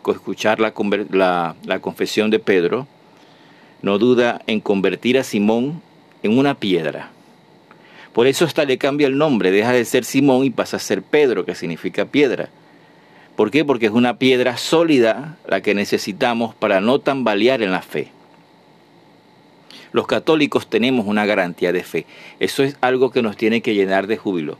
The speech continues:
que los católicos no podemos sentirnos engañados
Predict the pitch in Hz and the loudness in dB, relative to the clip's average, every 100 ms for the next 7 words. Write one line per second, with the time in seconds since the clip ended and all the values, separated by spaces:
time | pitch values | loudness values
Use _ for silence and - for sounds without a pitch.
0 | _ - - - - - 104 104 98 92 | _ -20 -20 -20 -20 -2 2 4 4 2
1 | 85 _ _ 107 - 104 113 117 127 139 | -2 _ _ -6 -2 -2 2 2 2 0
2 | 135 - - _ _ _ _ - - _ | -2 -4 -18 _ _ _ _ -20 -20 _
3 | - 104 113 127 127 127 131 - 120 104 | -4 0 0 2 2 2 -2 -2 -4 0
4 | 120 113 127 113 101 113 139 98 80 - | -2 0 0 0 0 0 0 -2 -4 -8